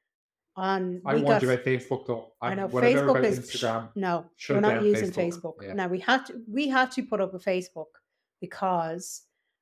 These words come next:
Speaker 1: we were doing an advertising. So we were doing the Plainly Queer Conversations, where
Speaker 2: Mm.
Speaker 1: we were holding a monthly conversation, and we wanted to advertise it.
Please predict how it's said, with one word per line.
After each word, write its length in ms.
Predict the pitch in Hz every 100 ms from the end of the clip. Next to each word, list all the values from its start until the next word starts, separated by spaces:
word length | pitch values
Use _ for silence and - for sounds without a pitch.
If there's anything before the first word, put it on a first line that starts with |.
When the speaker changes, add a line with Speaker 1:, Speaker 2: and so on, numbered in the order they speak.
| _
Speaker 1:
we 220 | 190 226
were 140 | 202 208
doing 280 | 202 196
an 100 | 196 -
advertising. 580 | 202 214 208 180 170 -
So 160 | - 185
we 160 | 214
were 80 | 214
doing 240 | 214 202
the 60 | 196
Plainly 280 | - 240 247
Queer 220 | 233 190
Conversations, 960 | 180 180 165 - 175 175 - - - -
where 160 | 190 175
Speaker 2:
Mm. 40 |
Speaker 1:
we 100 | 170
were 120 | 170
holding 460 | 165 180 175 180 170
a 80 | 170
monthly 400 | 175 185 180 185
conversation, 840 | 180 170 170 160 156 - 175 214 226
and 400 | 165 165 160 160 - -
we 180 | 190 190
wanted 300 | 180 165 170
to 160 | - -
advertise 500 | 233 240 165 151 151
it. 120 | 143